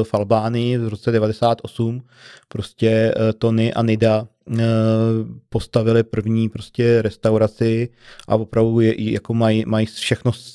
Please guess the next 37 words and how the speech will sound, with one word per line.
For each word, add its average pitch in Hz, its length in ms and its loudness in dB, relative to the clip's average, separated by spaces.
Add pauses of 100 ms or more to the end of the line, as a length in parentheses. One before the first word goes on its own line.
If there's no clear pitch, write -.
(100)
všechno - 340 -6
svoje, 107 420 0
mají 113 180 -8
prostě 113 420 -10 (540)
to 113 320 2
a 117 400 4 (100)
těm 117 180 -4
jsme 120 160 -6
třeba 123 240 2
teďka 120 580 2 (240)
zřídili 113 400 0
nový 117 220 -2
webový 120 320 0
stránky - 580 -2
a 107 160 -2
jako 104 180 -4
česká 117 500 -2
tady 113 220 -2
brněnský 110 600 -2
kluc-, 113 300 -4 (580)
kluci 117 400 0
ze 110 120 0
studia, 117 500 0 (440)
který 113 140 -2
se 117 120 -2
jmenuje 117 220 4
Nestido, 117 720 2
eh, 113 840 0
a 113 340 -2
Mi-, 113 220 -2
Mirek 113 300 0
a 120 40 2
David, 117 320 2
tak, - 240 -4
eh, 117 180 4
dělali, 110 400 2
dělali, 113 420 0